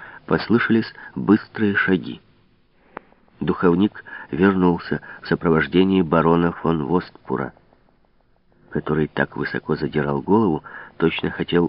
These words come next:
пробить потолок пером своей шляпы. При виде францисканца с мрачным взором и простого убранства комнаты немец спросил:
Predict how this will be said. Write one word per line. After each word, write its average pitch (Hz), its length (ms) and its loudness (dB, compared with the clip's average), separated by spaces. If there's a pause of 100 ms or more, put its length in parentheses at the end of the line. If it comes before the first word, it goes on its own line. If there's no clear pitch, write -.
(160)
пробить 87 420 0
потолок 85 640 0
пером 78 380 0
своей 73 340 -4
шляпы. - 420 -8 (2750)
При 90 160 4
виде 85 240 4
францисканца 85 1120 -2 (320)
с - 100 -18
мрачным 80 560 -2
взором 90 520 0 (880)
и 80 80 -4
простого 92 440 0
убранства 76 540 0
комнаты 101 720 2 (540)
немец 90 380 2 (220)
спросил: 78 540 -2